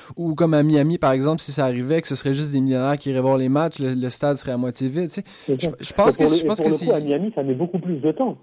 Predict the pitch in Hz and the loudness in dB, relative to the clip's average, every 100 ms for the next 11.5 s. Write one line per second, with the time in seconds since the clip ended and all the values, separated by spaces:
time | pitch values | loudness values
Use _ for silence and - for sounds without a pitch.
0 | _ - 117 - - 170 190 175 117 110 | _ -4 -4 -2 0 2 2 0 -2 2
1 | 165 208 151 208 269 123 - 135 135 147 | 0 0 -4 -2 -2 -4 -2 0 0 0
2 | 208 147 214 214 143 117 170 214 143 131 | 0 -2 -2 -2 -2 -4 -2 0 0 -2
3 | 131 120 226 262 - _ _ 127 127 117 | -2 0 4 2 0 _ _ 2 2 2
4 | - - 214 185 190 - 139 - 233 233 | -2 0 0 2 -2 0 -4 0 0 0
5 | 113 120 123 120 120 220 156 117 127 208 | 0 0 2 0 0 -2 -2 -6 -2 -2
6 | 294 _ _ - - 131 147 139 131 135 | -2 _ _ -18 -8 -8 -6 -6 -2 0
7 | 117 117 117 214 135 165 240 180 151 131 | 2 0 2 0 2 2 2 2 0 0
8 | 123 117 156 294 226 113 117 131 131 175 | -2 0 -2 -2 -4 -4 -4 -2 0 0
9 | 131 127 131 131 120 120 120 117 - 123 | -4 -2 0 2 2 0 -2 -4 -2 -4
10 | - _ _ _ - 131 151 135 135 127 | -4 _ _ _ -2 0 2 2 2 2
11 | 127 117 113 127 208 | 0 0 0 2 0